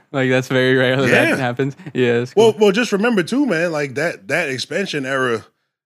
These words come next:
Speaker 2: like, in every game, it was new teams. It was the fucking,
Speaker 1: Oh,
Speaker 2: you know,
Speaker 1: yeah,
Speaker 2: all
Speaker 1: yeah.
Speaker 2: of a sudden the Texans were in Madden, and all of a sudden the fucking, you know, the Thunder were in,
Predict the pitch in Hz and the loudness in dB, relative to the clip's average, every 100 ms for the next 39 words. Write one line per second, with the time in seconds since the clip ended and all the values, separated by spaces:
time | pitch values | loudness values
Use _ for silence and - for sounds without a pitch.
0 | - 131 131 127 127 185 202 151 113 92 | -6 -4 -2 -2 -2 -2 -2 -2 -2 -4
1 | 113 123 120 131 123 131 117 117 120 110 | -4 -4 -2 -2 0 0 0 0 -2 -2
2 | 110 131 120 113 113 117 113 - 127 160 | -4 -2 2 2 4 4 4 2 0 -2
3 | 147 131 123 180 - 131 123 123 120 123 | 0 0 -2 -4 -2 -2 0 0 2 2
4 | 120 113 113 110 131 127 123 135 131 127 | 0 -2 -4 -2 0 0 -2 -2 -2 -2
5 | 120 135 120 123 120 139 131 117 110 147 | -2 -4 -2 -2 0 0 0 -2 -2 -2
6 | 160 135 127 127 123 | 0 0 2 0 0